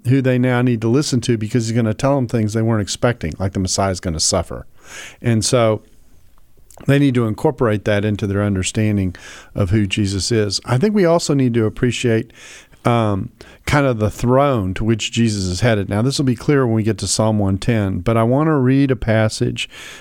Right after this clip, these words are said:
out of the Old Testament most people don't even know about that's very important in this regard. It deals with the, uh, anointing of Solomon by Zadok, and it's First Chronicles twenty-nine twenty-three.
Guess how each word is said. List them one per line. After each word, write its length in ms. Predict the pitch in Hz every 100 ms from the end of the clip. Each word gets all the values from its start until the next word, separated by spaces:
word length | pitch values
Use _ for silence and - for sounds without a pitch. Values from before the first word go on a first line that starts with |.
| - 113
out 120 | 123
of 60 |
the 60 | 110
Old 260 | - 127 123
Testament 340 | 117 - 104
most 200 | 113 -
people 180 | 127 123
don't 140 | 120
even 280 | 107 95 90
know 200 | 101 113
about 480 | 98 57 58 - - - - -
that's 180 | 107 -
very 300 | 120 135 143
important 480 | 127 - 135 131 113
in 100 | 104
this 220 | 101 -
regard. 380 | 101 110 117 107
It 140 | 104
deals 480 | 110 110 117 120 -
with 340 | 104 107 -
the, 440 | 101 101 98 98 - - - - -
uh, 120 | 110
anointing 560 | - 110 110 123 135 131
of 100 | 123
Solomon 760 | - 113 120 113 92 98 117 110
by 560 | - 104 110 107 113 - - -
Zadok, 640 | 98 107 104 101 110 - - - - -
and 480 | - 117 113 107 -
it's 360 | 120 110 101 -
First 360 | - 143 139 -
Chronicles 680 | - 143 147 135 - 104 -
twenty-nine 560 | - 120 120 110 107
twenty-three. 760 | 113 98 98 - 156 160 85